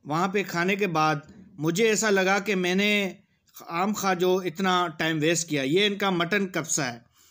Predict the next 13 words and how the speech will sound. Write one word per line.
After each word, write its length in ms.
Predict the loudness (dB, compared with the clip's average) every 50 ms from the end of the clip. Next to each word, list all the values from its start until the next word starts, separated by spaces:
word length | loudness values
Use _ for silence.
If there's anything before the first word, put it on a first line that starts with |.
| _ _ _ _ 0
ये 180 | 2 2 2
भी 140 | 2 2 0
बहुत 420 | 0 2 2 4 4 2 2 2
ही 280 | 0 0 0 0 -4 -8 -14 _ _ _ _
टेस्टी 440 | 0 2 2 0 -2 -2 0 0 2
और 120 | 2 0
बहुत 360 | 0 0 0 0 0 0 0
आला 280 | 0 0 2 2 2 0
है। 260 | 0 -2 -6 -10 -16 _ _ _ _ _ _ _ _ _ _ _ _ _ _ -6
और 480 | -2 -2 2 2 2 4 4 4 2 0 -2 -2
जिसने 580 | -2 -2 0 0 2 2 4 4 4 2 2 -2 -8 _ _ _ _ _ _ _ _ _ _ _ _ _ _ _
कराची 400 | -2 0 0 0 0 0 0 2
में 440 | 2 2 2 2 0 -4 -8 -16 _